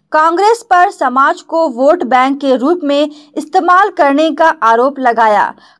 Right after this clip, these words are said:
कांग्रेस अध्यक्ष राहुल गांधी ने कहा, न्याय योजना से अर्थव्यवस्था में सुधार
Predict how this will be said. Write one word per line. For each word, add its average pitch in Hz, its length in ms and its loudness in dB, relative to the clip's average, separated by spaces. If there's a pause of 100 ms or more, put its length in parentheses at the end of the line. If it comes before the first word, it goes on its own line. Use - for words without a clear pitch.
(120)
कांग्रेस 359 500 0
अध्यक्ष 285 600 -2
राहुल 269 400 2
गांधी 254 400 0
ने 285 140 0
कहा, 247 400 0 (340)
न्याय 359 400 2
योजना 311 420 2
से 359 220 0
अर्थव्यवस्था 302 800 -2
में 311 200 -2
सुधार 247 520 -4